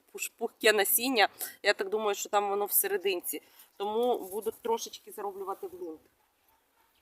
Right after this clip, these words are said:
Так, буду сіяти, трошки зароблювати в ґрунт. От. І потім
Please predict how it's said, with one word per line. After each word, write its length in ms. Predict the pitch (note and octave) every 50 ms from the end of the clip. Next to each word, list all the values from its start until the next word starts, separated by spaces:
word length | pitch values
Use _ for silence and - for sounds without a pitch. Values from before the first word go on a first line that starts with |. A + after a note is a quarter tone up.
| _ _ _
Так, 160 | F3+ F3 E3 D#3+ E3
буду 220 | E3+ D#3+ E3 E3+ - _ _ - -
сіяти, 320 | A3 A#3 B3+ - - -
трошки 380 | - - G3 F#3 - _ - F#3
зароблювати 680 | - F#3+ F#3 F3+ E3+ E3+ E3+ E3+ D#3+ E3 - - -
в 80 | -
ґрунт. 280 | E3+ F#3+ G#3+ A#3 C4+ C#4 _ _ _ _ _ _ _ _ - - _ - - - _ _ _ _ _ _ _ _ _ _ _ _ _ _ _ _ _
От. 260 | F#3+ F#3+ F#3 F#3 F#3 - _ _ _ _ _ _ _ _ _ _ _ _ _ _ _ _ _ _ _ _ _ _ _ _ _ _ _ _ _
І 180 | - A#3+ B3+ C4 -
потім 420 | - G#3+ B3 B3 - C#4+ B3 B3